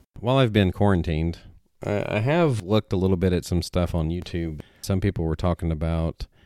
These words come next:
the potential of Voyage of the Little Mermaid going away because it's down right now or it's closed right now or something like that. And then they g-, it just went into this whole, like, they need to do something with that area and Animation Courtyard in general, like, like,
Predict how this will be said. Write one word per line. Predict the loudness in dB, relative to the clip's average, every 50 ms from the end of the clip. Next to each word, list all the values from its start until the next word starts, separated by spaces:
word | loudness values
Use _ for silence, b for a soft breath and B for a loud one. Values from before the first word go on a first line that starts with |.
| _ _ _
the | -14 -10 -2 0 2 2 2 0 _ _ _ _ _ _ _
potential | 2 2 4 2 2 2 2 0 -2 -2
of | -2 -2 -4
Voyage | -4 -2 0 0 0 0 -2
of | -4
the | -4
Little | -4 -4 -2 -2 -2
Mermaid | -2 -2 0 0 0 0 0 0 -2 -2 -4 -8 -12 _ _ _ _ _
going | -4 -2 0 0 0
away | 0 0 0 0 0
because | -2 -2 -2 -2 -2 -2
it's | -4 -4 -6 -8
down | -6 -6 -4 -4 -2 -2 -2
right | -2 -2 -2
now | -4 -2 -2 -2 -2
or | -2 -2 -2 -4
it's | -4 -6
closed | -6 -4 -2 -2 -2 -2 -2
right | -4 -4 -2
now | -2 -2 -4
or | -4 -4
something | -6 -6 -6 -6 -6
like | -6 -6 -6 -6
that. | -6 -6 -6 -6 -8 -14 _ _ _ _ -6
And | -4 -2
then | 0 0 0
they | 0 -2 -2
g-, | -4 -6 -4
it | -4 -2 0
just | 0 0 0 0
went | 2 2 2
into | 2 2 2 2
this | 2 2 0 2
whole, | 2 2 4 4 4 4 2 0 -2 -6 -14 _ _ -8
like, | -4 -2 -2 -2 -2 -4 -6 -14 _ _ _ _ _ _ -4
they | -2 0
need | 0 0 0 0
to | 0
do | 0 0 2
something | 2 2 0 0 0 0 -2 0
with | 0 0 0
that | 0 -2 -2 -4 _ _ _ -6
area | -2 0 0 2 2 2 0 0
and | 0 0
Animation | 0 0 0 0 0 -2 -2 -4 -6
Courtyard | -4 -4 -4 -4 -2 -4 -4 -2 -4
in | -4 -4
general, | -2 -2 -2 -2 -2 -2 -2
like, | -4 -4 -6 -8 -10 -10
like, | -8 -8 -8